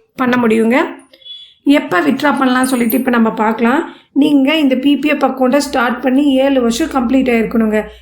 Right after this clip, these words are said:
ஏழு வருஷம் கம்ப்ளீட் ஆயிருந்தா மட்டுமே உங்களுடைய பி பி எஃப் அக்கவுண்ட்ல இருந்து நீங்க பார்ஷியல் வித்ட்ரா பண்ண முடியும்.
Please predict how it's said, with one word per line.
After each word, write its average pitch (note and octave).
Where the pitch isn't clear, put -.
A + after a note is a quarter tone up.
ஏழு C#4
வருஷம் C4
கம்ப்ளீட் C4+
ஆயிருந்தா A3+
மட்டுமே B3
உங்களுடைய C#4+
பி C#4+
பி D4
எஃப் C4+
அக்கவுண்ட்ல B3+
இருந்து A#3+
நீங்க C#4
பார்ஷியல் B3+
வித்ட்ரா B3+
பண்ண A3
முடியும். G3+